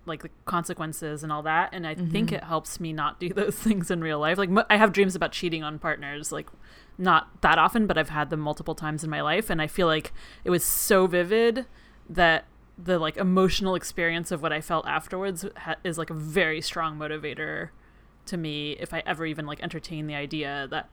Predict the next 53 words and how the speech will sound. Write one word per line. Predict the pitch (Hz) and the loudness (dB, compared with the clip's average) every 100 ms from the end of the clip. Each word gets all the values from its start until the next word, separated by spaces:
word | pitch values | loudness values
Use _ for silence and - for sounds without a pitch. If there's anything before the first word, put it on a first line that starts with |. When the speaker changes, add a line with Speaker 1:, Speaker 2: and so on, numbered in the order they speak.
| - | -10
Speaker 1:
I | 175 | -4
remember | 170 170 175 160 | -2 0 -2 0
what | 156 151 | -2 -4
that | - | -6
felt | 175 - | -6 -6
like. | - - | -6 -10
And | 165 | -6
so | |
I | - | -4
wonder | 165 165 | -2 -2
if | 165 | -4
that's | 160 | -6
true | - - 165 | -8 -6 -6
in | 151 | -4
general. | 143 151 151 147 143 - - | -4 -6 -4 -6 -8 -12 0
And, | 214 | 6
like, | 220 | 8
in | 220 | 8
this | 220 294 | 4 0
case, | - 151 147 180 | -2 -2 -2 -2
I | |
mean, | 175 170 | -2 2
I | 170 170 - | 2 0 -2
always | 180 175 165 156 - - | 0 0 0 -2 -8 -2
thought | 165 156 | 2 2
I | 156 | 0
didn't | 160 156 | -6 -10
particularly | 165 165 165 156 | -10 -12 -8 -6
want | 151 151 147 | -4 -4 -4
my | 165 | -6
own | 151 156 | -8 -2
kids. | 262 240 190 - - - - - - | 4 4 4 -2 -12 -18 -20 -20 -8
And, | - 196 | 0 0
s-, | - 214 | 0 -2
and, | 202 185 | 0 0
like, | 165 165 - _ - - | 0 -2 -6 _ -20 -20
seeing | - - 233 220 214 | -10 0 4 6 6
my | 202 | 4
reaction | 190 185 175 - 202 | 4 4 2 0 -2
in | 190 | -2
the | 180 | -2
dream | 180 262 262 208 190 185 | -4 -2 0 0 -2 -2
was, | 185 185 214 214 | -2 -2 0 2
<laughs> | |
like, | 220 202 | 4 2
reassuring | 202 214 226 269 220 180 | 2 2 2 2 4 6
that | |
it's | 190 | 4
Speaker 2:
Mm-hmm. | 190 | 2
Speaker 1:
consistent | 185 - 208 - 202 185 | -2 0 0 0 -2 -2
with | 202 175 185 | -4 -6 -4
what | 175 170 | -4 -2
I | 165 165 | -2 -2